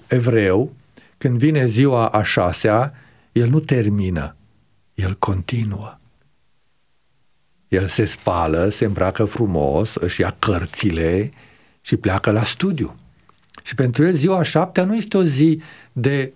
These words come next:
odihnă, este o zi de studiu, este o zi de închinare, este o zi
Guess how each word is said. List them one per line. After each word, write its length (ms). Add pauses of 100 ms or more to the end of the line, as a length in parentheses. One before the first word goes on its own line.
(280)
odihnă, 760 (540)
este 280
o 80
zi 200
de 240 (120)
studiu, 580 (800)
este 240
o 60
zi 140
de 120
închinare, 760 (300)
este 260
o 60
zi 340